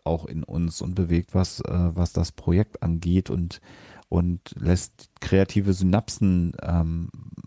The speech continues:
plöppen und, äh, insofern bin ich im Moment nicht an einem Punkt,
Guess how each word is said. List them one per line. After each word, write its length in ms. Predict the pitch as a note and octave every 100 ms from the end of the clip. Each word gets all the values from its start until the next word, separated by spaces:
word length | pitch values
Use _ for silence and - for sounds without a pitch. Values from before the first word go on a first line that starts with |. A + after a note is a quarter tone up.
| - - -
plöppen 520 | - F2+ - F2 E2+ -
und, 600 | - E2+ F2 F2 - - _ _ - - - - _ -
äh, 220 | F2+ E2
insofern 400 | F2+ F#2 G#2 G2
bin 80 | G#2
ich 100 | G2
im 60 | G#2+
Moment 240 | F#2 G#2
nicht 140 | C#3 D3
an 80 | C3
einem 100 | A#2
Punkt, 400 | A#2 A#2+ A2+